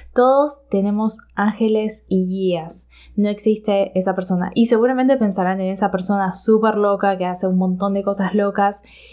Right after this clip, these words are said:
y nunca le pasa nada. Bueno, esa persona normalmente es una persona que, aunque no lo sepa, está muy conectado con sus guías espirituales. Es lo que normalmente la gente llamaría como, diría como,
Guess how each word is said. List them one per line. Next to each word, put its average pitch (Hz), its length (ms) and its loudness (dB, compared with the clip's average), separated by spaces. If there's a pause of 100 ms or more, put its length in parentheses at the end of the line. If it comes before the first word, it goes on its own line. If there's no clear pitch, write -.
y 202 160 0
nunca 202 320 2
le 196 140 2
pasa 196 260 0
nada. 208 460 -2
Bueno, 185 260 0
esa 202 360 -2
persona 233 500 -2
normalmente 196 640 -2
es 190 100 -6
una 190 160 -2
persona 190 460 -4
que, 185 120 -2
aunque 185 360 0
no 202 80 2
lo 233 100 2
sepa, 233 300 2
está 196 240 -2
muy 202 360 2
conectado 190 680 -2 (320)
con 196 160 -2
sus 190 160 -2
guías 185 320 0
espirituales. 165 840 -6
Es 190 240 0
lo 196 220 4
que 202 80 2
normalmente 196 480 2
la 185 100 2
gente 185 240 2
llamaría 180 460 0
como, 170 500 -4
diría 196 400 4
como, 180 300 0